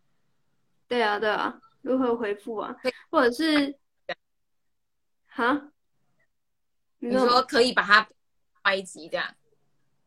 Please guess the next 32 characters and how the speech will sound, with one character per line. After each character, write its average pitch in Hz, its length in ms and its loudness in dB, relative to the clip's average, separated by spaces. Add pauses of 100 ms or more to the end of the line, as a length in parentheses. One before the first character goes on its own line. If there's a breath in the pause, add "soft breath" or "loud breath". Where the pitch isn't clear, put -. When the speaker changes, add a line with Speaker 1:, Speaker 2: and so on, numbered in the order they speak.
(380)
Speaker 1:
对 262 140 0
啊， 214 180 2
就 233 160 -2
变 247 180 0
成 214 120 -2
一 226 60 -4
集 208 140 -12
节 190 160 -10
目 196 160 -12
啊。 - 340 -14 (1120)
Speaker 2:
哦， 190 840 -4
嗯， 233 360 2
那 403 140 2
真 381 180 2
的， 320 160 6
Speaker 1:
嗯。 - 80 2
Speaker 2:
真 359 140 -8
的 330 120 -4
也 226 80 0
是 233 160 -10
艺 269 200 -6
术 247 180 -4
耶， 214 60 -6
就 330 100 -8
是 359 260 -6 (120)
我 220 120 2
们 233 200 0
自 359 100 -8
己 277 140 -4
开 262 320 -4
始 196 260 -12
在 240 340 -4